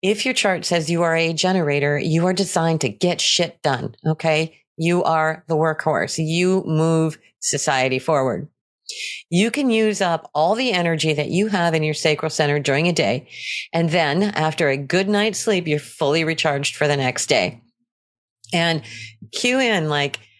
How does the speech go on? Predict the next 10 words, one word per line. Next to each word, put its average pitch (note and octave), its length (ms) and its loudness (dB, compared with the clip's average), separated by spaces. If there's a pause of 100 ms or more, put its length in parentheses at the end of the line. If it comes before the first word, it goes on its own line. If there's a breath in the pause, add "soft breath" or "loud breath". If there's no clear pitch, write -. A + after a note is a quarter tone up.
(140)
burn F#3+ 480 0
that F3 220 0
energy D#3 360 0
up. B2 260 0
You D#3 180 0
have D#3 320 0
the G#3+ 80 2
energy, F#3+ 520 0
use D#3+ 380 -2
it. E3+ 220 0